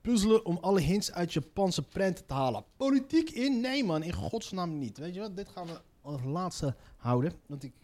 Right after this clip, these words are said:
denk dat ik mij hier heel lang aan kan irriteren. Maar we gaan snel even door deze krant heen. Eh, dit is lokaal. Eh, Anne, Annemar Zwart presenteert bij de E O teruggekeerd blauw bloed. Ik snap nog steeds niet wat die fascinatie wat mensen hebben met, met, met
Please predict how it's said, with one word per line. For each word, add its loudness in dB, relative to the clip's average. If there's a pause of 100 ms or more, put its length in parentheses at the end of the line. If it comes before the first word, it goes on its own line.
(180)
denk -10
dat -6
ik -8
mij -4
hier -2
heel -2
lang -2
aan -4
kan -8
irriteren. -6
Maar -4
we -10
gaan -8
snel -4
even -4
door 0
deze 0
krant -2
heen. 0
Eh, -2 (1500)
dit -10
is -4 (300)
lokaal. -2 (500)
Eh, -8
Anne, -4 (100)
Annemar 6
Zwart 0
presenteert 2
bij 8
de 4 (220)
E -2
O 2 (100)
teruggekeerd -4
blauw -4
bloed. -4 (840)
Ik -8
snap -2
nog -10
steeds -4
niet -2
wat -4
die -2
fascinatie -2
wat -4
mensen -2
hebben -2
met, -2
met, -10
met -8